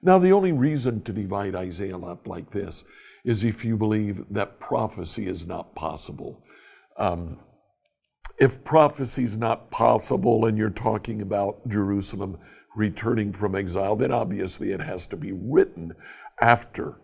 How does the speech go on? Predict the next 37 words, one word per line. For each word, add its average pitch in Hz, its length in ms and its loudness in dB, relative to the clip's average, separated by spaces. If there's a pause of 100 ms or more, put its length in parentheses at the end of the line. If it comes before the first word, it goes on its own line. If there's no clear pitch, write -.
(140)
Jerusalem 101 560 -2
returns 87 420 -6
from 82 220 -10
exile. - 540 -12 (500)
But 165 160 10
if 156 160 6
we 151 160 8
believe 156 560 8
that 151 240 2
prophecy 131 680 2
is 110 160 0
possible, 101 600 0
if 117 160 -2
we 202 180 2
believe 160 680 4 (440)
that 143 180 4
God 131 300 6
spoke - 460 4
to 120 100 -2
his 101 160 -4
prophets - 580 -6 (380)
and 147 260 6
revealed 147 760 2
the, 117 200 0 (120)
to 175 220 -2
them 98 300 -4
things 113 360 -6
that 113 200 -8
were 110 140 -2
going 107 320 -4
to 98 120 -4
happen, 104 500 -8 (360)
it's 120 240 -4
no 135 160 6
problem 120 640 -4
for - 260 -10
us. - 540 -16